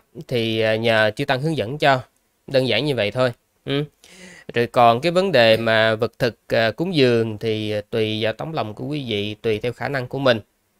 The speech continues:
Thí dụ như á, à, một cái mình có thu nhập, à, rất là tốt,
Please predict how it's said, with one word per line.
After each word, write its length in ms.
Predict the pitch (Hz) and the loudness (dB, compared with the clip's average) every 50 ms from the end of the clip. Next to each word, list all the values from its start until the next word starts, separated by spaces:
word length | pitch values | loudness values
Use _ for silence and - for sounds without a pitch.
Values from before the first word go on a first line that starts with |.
| _ _ _ _ _ _ _ _ _ _ _ | _ _ _ _ _ _ _ _ _ _ _
Thí 120 | - 196 | 2 4
dụ 160 | 180 143 113 117 | 6 6 6 6
như 360 | 139 147 156 156 151 151 165 | 6 8 8 8 8 8 8
á, 140 | 170 160 - - _ | 8 6 2 -4 _
à, 280 | - 113 113 110 110 110 | -4 0 0 2 2 2
một 420 | 110 110 113 113 110 110 110 - | 0 0 2 2 2 2 0 -2
cái 280 | - 147 147 156 113 107 | -2 -2 0 0 -2 -2
mình 280 | 143 131 123 110 110 107 | -2 -2 -2 -2 -2 -2
có 180 | - 151 175 | -2 -2 -2
thu 180 | - - 135 135 | 0 -2 -2 0
nhập, 220 | 135 120 104 - | 0 0 -2 0
à, 140 | 120 113 110 | -2 -2 0
rất 180 | 120 160 175 156 | 2 2 2 2
là 80 | 113 - | 2 6
tốt, 320 | - 151 175 202 208 - | 8 8 8 8 6 2